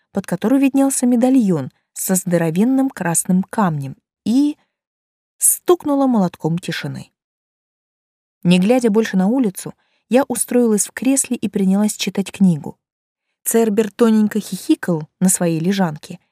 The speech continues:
ехидно комментируя глупый растерянный вид прилизанного красавца, над которым смеялись оставшиеся за столами магики. Больше до вечера меня никто не беспокоил.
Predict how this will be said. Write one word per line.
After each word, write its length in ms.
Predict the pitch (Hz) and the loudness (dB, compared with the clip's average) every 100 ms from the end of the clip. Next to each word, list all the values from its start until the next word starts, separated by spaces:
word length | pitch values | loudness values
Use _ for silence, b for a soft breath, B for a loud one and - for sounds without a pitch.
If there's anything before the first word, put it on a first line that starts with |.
| _ _ | _ _
ехидно 520 | 180 175 - 302 277 269 | 0 0 2 0 0 0
комментируя 680 | 247 233 226 240 226 208 | 2 2 0 0 2 2
глупый 520 | 190 180 226 294 240 233 | 0 0 0 0 0 0
растерянный 640 | 214 - - 185 190 180 | -2 -4 -2 2 2 2
вид 300 | 165 190 - - | 0 -2 -4 -6
прилизанного 600 | 180 160 160 165 151 151 | -4 -2 -4 -4 -6 -8
красавца, 720 | 165 156 - 135 - - - _ _ - | -6 -4 -4 -6 -10 -12 -12 _ _ -4
над 160 | 160 | -2
которым 400 | - 156 190 269 | -2 -4 0 0
смеялись 600 | 269 - 240 240 233 - - | -2 -2 -2 -2 -2 -6 -8
оставшиеся 840 | 175 - 175 185 - 220 214 220 | -6 -4 -2 -4 -4 -4 -2 -2
за 120 | 208 | -2
столами 480 | - 170 160 156 160 | -4 -4 -4 -2 -2
магики. 600 | 160 139 - - - - _ _ _ _ _ _ _ _ _ _ _ _ _ _ - | -2 -4 -8 -18 -20 -20 _ _ _ _ _ _ _ _ _ _ _ _ _ _ 0
Больше 320 | 311 370 330 | 2 2 0
до 100 | 262 | 2
вечера 360 | 226 262 269 | 0 0 0
меня 240 | 240 185 170 | 2 2 2
никто 300 | 208 - 170 | 0 -2 -2
не 140 | 170 | 0
беспокоил. 720 | 180 - 190 - 147 - 170 | 0 -4 -6 -8 -10 -10 -14